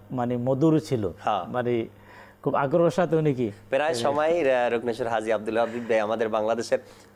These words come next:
Speaker 2: সুপরিচিত একটি নাতে রসুল, "আমার সোনার মদিনা, আমার প্রাণের মদিনা।" প্রায় সময় লাইভও কিছুদিন
Speaker 1: হ্যাঁ,
Speaker 2: আগে জেন
Speaker 1: কিছুদিন
Speaker 2: আজমা এসে লাইভও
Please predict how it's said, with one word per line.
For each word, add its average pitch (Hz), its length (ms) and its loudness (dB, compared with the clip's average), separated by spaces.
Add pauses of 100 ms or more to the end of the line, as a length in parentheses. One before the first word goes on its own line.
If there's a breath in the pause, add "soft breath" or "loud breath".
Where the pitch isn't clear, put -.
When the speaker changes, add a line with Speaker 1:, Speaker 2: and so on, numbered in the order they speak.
Speaker 2:
সুপরিচিত 165 760 -2
একটি 135 160 -2
নাতে 107 280 -2
রসুল, 95 240 -4 (280 loud breath)
"আমার 113 200 -2
সোনার 120 400 -2
মদিনা, 113 380 0
আমার 107 220 0
প্রাণের 110 400 -2
মদিনা।" 110 280 -2 (240 loud breath)
প্রায় 185 200 2
সময় 190 320 0
লাইভও 190 480 0
কিছুদিন 175 320 0
Speaker 1:
হ্যাঁ, 160 140 2
Speaker 2:
আগে 156 160 0
জেন 147 140 2
Speaker 1:
কিছুদিন 147 200 2
Speaker 2:
আজমা 151 100 2
এসে 147 160 2
লাইভও 139 420 2